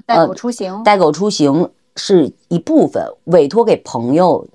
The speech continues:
Speaker 2: 父母，然后或者寄养，或者，呃，在一些比如说美容院洗澡的过程中，我们经常会看到这种狗狗跑丢的问题。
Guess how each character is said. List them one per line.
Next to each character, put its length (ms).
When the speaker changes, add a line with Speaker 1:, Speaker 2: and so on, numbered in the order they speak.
Speaker 2:
父 280
母， 480
然 140
后 120
或 160
者 80
寄 340
养， 420
或 160
者， 160
呃， 260
在 260
一 120
些 280
比 120
如 120
说 200
美 180
容 200
院 400
洗 300
澡 200
的 60
过 160
程 160
中， 240
我 120
们 120
经 160
常 120
会 80
看 180
到 120
这 80
种 200
狗 140
狗 80
跑 160
丢 160
的 140
问 180
题。 180